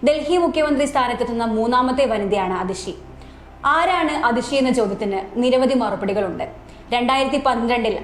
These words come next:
ആം ആദ്മി രൂപീകരിച്ചതു മുതൽ അതിഷി പാർട്ടിയിലുണ്ട്. ഏകദേശം ഒരു വർഷം മുമ്പ് മനീഷ് സിസോദിയയും സത്യേന്ദ്ര ജെയിനും ജയിലിലായതോടെയാണ് അതിഷി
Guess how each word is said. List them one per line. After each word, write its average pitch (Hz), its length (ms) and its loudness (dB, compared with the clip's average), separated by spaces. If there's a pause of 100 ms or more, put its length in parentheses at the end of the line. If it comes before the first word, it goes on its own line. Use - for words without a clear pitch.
(200)
ആം 262 180 0
ആദ്മി 277 280 0
രൂപീകരിച്ചതു 247 580 0
മുതൽ 208 200 0 (180)
അതിഷി 226 360 0
പാർട്ടിയിലുണ്ട്. 190 580 -2 (560)
ഏകദേശം 330 500 2 (100)
ഒരു 269 120 4
വർഷം 277 400 2
മുമ്പ് 220 260 2 (260)
മനീഷ് 277 400 0 (200)
സിസോദിയയും 233 580 0 (300)
സത്യേന്ദ്ര 302 580 2
ജെയിനും 220 320 -2 (220)
ജയിലിലായതോടെയാണ് 214 920 0 (160)
അതിഷി 226 300 0